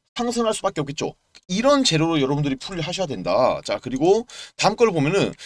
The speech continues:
이번에 영국에서, 이 에이알엠이 영국 회사죠. 얘네가 나스닥에 상장을 했는데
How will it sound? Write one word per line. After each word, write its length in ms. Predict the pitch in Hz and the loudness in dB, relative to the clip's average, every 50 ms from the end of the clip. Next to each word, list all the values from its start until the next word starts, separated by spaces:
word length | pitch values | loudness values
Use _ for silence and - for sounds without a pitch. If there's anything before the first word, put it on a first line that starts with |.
| - - - | -20 -18 -12
이번에 480 | - 196 226 262 262 254 247 240 196 135 | -8 -4 -2 2 4 4 4 6 6 4
영국에서, 760 | 113 139 196 - 262 262 247 214 160 202 208 160 95 - 110 135 | 4 2 2 0 -2 -2 -2 0 2 2 4 4 2 2 0 0
이 100 | 143 131 | 0 2
에이알엠이 540 | 120 156 214 247 262 262 247 233 220 202 151 | 2 2 2 2 2 2 2 0 0 0 0
영국 300 | 131 170 202 240 233 - | 0 0 -2 -4 -6 -6
회사죠. 400 | 170 143 131 131 175 127 82 78 107 | -6 -6 -6 -4 -4 -4 -4 -2 -2
얘네가 240 | 147 175 208 214 | -2 0 0 0
나스닥에 440 | 202 - - - - 180 180 175 180 | 0 0 -2 -2 -4 -4 -4 -4 -4
상장을 340 | 160 202 208 208 202 185 156 | -6 -4 -4 -4 -2 -2 -4
했는데 400 | 123 120 113 117 160 196 214 | -4 -6 -6 -4 -2 -2 -2